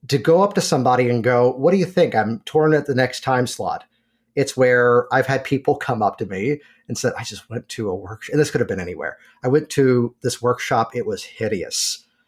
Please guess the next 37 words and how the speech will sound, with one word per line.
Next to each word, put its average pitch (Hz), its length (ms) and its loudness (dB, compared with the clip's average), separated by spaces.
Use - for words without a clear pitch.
I 117 160 -2
don't 120 180 0
know." 117 140 2
I 107 80 2
go, 101 260 -4
"What 147 120 0
are - 20 4
you 165 60 2
going 151 240 4
to 127 100 -2
next?" - 460 -4
"Why? 104 300 0
Just - 280 -12
what 160 100 2
are 170 40 2
you 165 40 0
going 170 180 4
to 156 40 2
next?" 147 240 0
"I'm 123 80 -8
looking 127 220 2
at 120 60 0
this 123 180 0
one." 95 140 -6
"Okay, 139 200 0
that's 139 260 0
good. 151 340 2
Karen 165 340 2
Hand 120 460 -2
is 120 140 -2
in 120 80 0
the 107 80 0
other 123 160 2
room 170 200 4
speaking 123 380 -4
on 110 160 0
this. 143 340 0